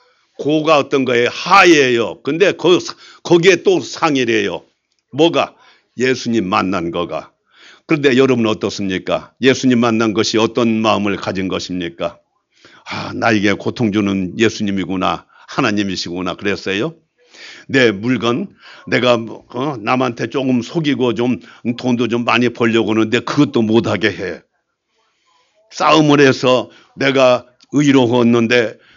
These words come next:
어, 내가 져줘야 돼. "이게 뭐야?" 라고 생각할 수 있는데 그게 아니라는 거죠. 하나님은 다 아셔서, 아셔서 여러분을 위로해 주시고 여러분에게 채워주시고 여러분의 건강 주시고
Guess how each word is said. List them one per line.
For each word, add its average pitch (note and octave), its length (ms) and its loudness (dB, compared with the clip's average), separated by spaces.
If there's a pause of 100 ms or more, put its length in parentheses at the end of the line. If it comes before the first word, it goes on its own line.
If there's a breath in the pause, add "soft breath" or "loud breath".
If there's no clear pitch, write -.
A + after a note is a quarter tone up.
(120 soft breath)
어, B2 100 -2
내가 A#2+ 320 2
져줘야 A#2+ 540 2
돼. F#2+ 240 -4 (960 soft breath)
"이게 B2+ 220 -2
뭐야?" D3 720 0
라고 C#3 320 -4
생각할 D#3+ 440 -6
수 F3 160 -4
있는데 A2 400 -2
그게 A2+ 280 -6
아니라는 F#2 420 -4
거죠. F2 420 -12
하나님은 C3 600 0
다 B2+ 240 0
아셔서, A#2 560 -6 (440 soft breath)
아셔서 A2+ 640 0
여러분을 A2 460 -2
위로해 G#2+ 300 -2
주시고 A2 600 -6 (260 loud breath)
여러분에게 G#2 500 -2
채워주시고 E3 920 -2 (260 soft breath)
여러분의 A2 520 -2
건강 A2+ 380 -2
주시고 B2+ 500 -6